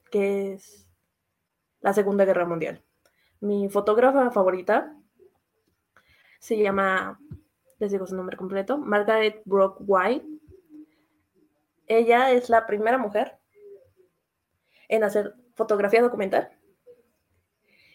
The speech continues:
y en la Segunda Guerra Mundial. Le tocó esa época. Fue una época difícil, más para una mujer también. <laughs> Ya tenía un poco más de movimiento, pero era difícil.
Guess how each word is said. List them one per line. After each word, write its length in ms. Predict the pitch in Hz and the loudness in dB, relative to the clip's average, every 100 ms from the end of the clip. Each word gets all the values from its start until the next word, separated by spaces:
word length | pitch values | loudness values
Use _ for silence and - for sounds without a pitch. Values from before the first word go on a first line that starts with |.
| _ | _
y 140 | 269 | 2
en 80 | 269 | 2
la 100 | 208 | 2
Segunda 280 | 196 190 180 | 0 0 0
Guerra 180 | 170 165 | -2 -4
Mundial. 280 | 165 - - _ _ - | -8 -10 -14 _ _ -6
Le 120 | 208 | -2
tocó 220 | 208 208 | 0 -2
esa 180 | 196 175 | 2 2
época. 260 | - - - _ _ _ _ _ - _ _ | 2 -4 -20 _ _ _ _ _ -20 _ _
Fue 140 | 226 | 2
una 180 | 233 233 | 4 2
época 580 | 226 220 220 202 202 - | 0 0 0 0 -4 -8
difícil, 540 | 196 185 185 196 190 - _ _ _ _ 294 | -10 -8 -8 -8 -8 -14 _ _ _ _ -8
más 240 | 320 370 | -4 0
para 160 | 339 339 | 0 0
una 140 | 269 | -2
mujer 360 | 277 - - - | -2 0 0 2
también. 240 | 415 523 - - - - | 2 4 4 0 0 0
<laughs> 420 | 277 - 247 233 - - - - - 302 - | 0 0 -4 -6 -12 -18 -16 -16 -18 -16 4
Ya 300 | 233 226 226 | 8 8 6
tenía 220 | 240 233 | 0 -2
un 80 | 233 | -2
poco 220 | 233 233 | 0 0
más 540 | 208 190 196 - - - - _ | 0 -2 -4 -8 -20 -20 -20 _
de 200 | 208 240 | 0 2
movimiento, 720 | 240 220 202 196 196 202 - - - - - - | 4 2 0 -2 -2 -6 -6 -16 -20 -20 -10 -2
pero 400 | 196 185 175 _ _ | 2 2 -2 _ _
era 200 | 214 208 | 4 4
difícil. 440 | 196 180 180 180 | 2 -6 -10 -14